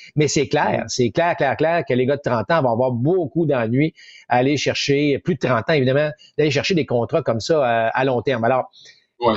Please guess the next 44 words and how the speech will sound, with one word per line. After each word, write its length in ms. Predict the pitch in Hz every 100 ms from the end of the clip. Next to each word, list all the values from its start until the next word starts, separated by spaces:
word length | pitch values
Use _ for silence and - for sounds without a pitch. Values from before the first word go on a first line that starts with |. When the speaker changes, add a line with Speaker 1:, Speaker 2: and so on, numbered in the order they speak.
| 92 - _ - -
Speaker 1:
Qui 300 | 214 285 269
va 300 | 202 160 214
être 80 | -
le 100 | -
premier 580 | 170 165 202 180 254
gros 360 | 170 139 202 190
nom 280 | 165 196 226
à 180 | 151 180
accepter, 640 | - - 202 156 - 240
par 180 | - 156
exemple, 520 | 143 120 143 180 214
un 120 | 139
gars 140 | 135 175
de 60 | -
trente, 280 | 131 151 190
trente 260 | 139 143 143
et 80 |
un, 120 | 143 185
trente-deux 380 | 131 135 127 190
qui 80 |
va 80 | 139
accepter 320 | 131 - -
un 60 | 196
contrat 280 | 147 135 170
de 40 |
trois 320 | - 165 156 214
ans 220 | 226 135
ou 100 | 127
de 100 | 131
deux 300 | 143 170 175
ans ? 260 | 226 233 147
Ça, 160 | - 120
c'est, 180 | -
tu 100 | -
sais, 140 | 190 175
je 80 | 131
veux 60 |
dire, 100 | 127
il 180 | 151 135
va 120 | 147
y 60 | 190
en 60 |
avoir, 320 | 180 180 226 175
là. 160 | 147